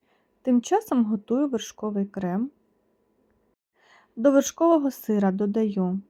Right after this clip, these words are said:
ванільний цукор, цукрову пудру та молоко. Всі грамовки будуть в описі під цим відео.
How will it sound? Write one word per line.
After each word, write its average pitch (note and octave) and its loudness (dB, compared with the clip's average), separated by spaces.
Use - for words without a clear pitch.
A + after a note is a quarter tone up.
ванільний A#3+ 2
цукор, G3+ -8
цукрову F#3+ -4
пудру F#3+ -6
та A#3 -4
молоко. G3+ -4
Всі - 0
грамовки F#3 -2
будуть C#4 -6
в - -4
описі C4 -6
під G3 -4
цим D#4+ -6
відео. G3 -2